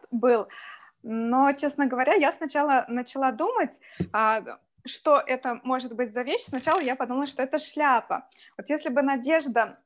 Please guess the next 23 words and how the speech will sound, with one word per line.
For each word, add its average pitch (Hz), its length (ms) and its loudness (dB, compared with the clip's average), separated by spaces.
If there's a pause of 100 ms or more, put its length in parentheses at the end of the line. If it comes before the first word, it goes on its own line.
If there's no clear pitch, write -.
одела 254 440 0
на 233 140 -4
себя 262 520 2 (140)
это 240 260 0
худи 440 580 4
и 220 180 -8
одела 226 420 2
капюшон, 247 520 -2 (160)
возможно, 254 600 -2
что, 202 420 0 (360)
а, 208 120 2
мы 277 220 -2
бы 285 120 0
быстрее 285 500 0
догадались, 214 640 0
о 208 60 -8
чём 233 300 -2
идёт 208 300 0
речь, 330 440 4 (640)
и 233 440 2 (300)
сделать 285 480 4
именно 254 240 4
вот 220 140 -4